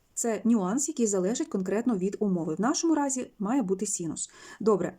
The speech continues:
і тепер нам потрібно з тобою знайти В максимальне. В максимальне пов'язане ось таким чином з А максимальним, тобто В максимальне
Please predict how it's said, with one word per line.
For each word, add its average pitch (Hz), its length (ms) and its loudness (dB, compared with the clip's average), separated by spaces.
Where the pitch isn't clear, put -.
і 220 80 -2
тепер 370 380 2
нам 269 200 4
потрібно 226 360 0
з 185 60 -4
тобою 320 300 4
знайти 226 460 0
В 226 240 2
максимальне. 202 680 0
В 220 160 2
максимальне 208 560 2
пов'язане 196 640 0
ось 226 160 2
таким 185 300 -2
чином 285 360 4
з 208 260 -2
А 185 220 0
максимальним, 185 680 -2
тобто 190 400 -2
В 185 400 -2
максимальне 180 920 -4